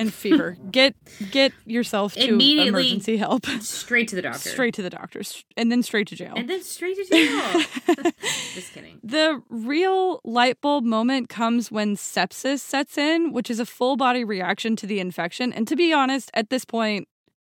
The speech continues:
Speaker 1: it, it would really be a coin toss whether you're gonna make it if you get to the sepsis stage, probably.
Speaker 2: Seriously,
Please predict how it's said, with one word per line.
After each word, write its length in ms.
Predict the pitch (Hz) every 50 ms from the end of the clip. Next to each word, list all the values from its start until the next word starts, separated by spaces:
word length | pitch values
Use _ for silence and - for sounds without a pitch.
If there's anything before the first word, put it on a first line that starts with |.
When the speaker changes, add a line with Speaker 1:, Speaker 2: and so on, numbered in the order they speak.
| _ _ _
Speaker 1:
it, 180 | 202 226 233 - _ _
it 140 | - 226 233 - _ -
would 240 | 214 220 294 214
really 260 | 208 233 220 202 190 185
be 100 | 185 185
a 60 | 185
coin 320 | - - 202 180 170 180
toss 240 | 180 180 160 175 -
whether 160 | 190 180 180
you're 100 | 175 165
gonna 140 | 151 175 160
make 240 | 156 160 160 165 -
it 80 | 147
if 120 | - 165 -
you 80 | 196
get 180 | 170 175 170 -
to 100 | - 180
the 80 | - 170
sepsis 400 | - - - - - - - -
stage, 340 | - - - - - -
probably. 560 | - - - 92 - - - - - 87 - 220
Speaker 2:
Seriously, 800 | - - - 226 202 170 135 120 - - - - 80 - -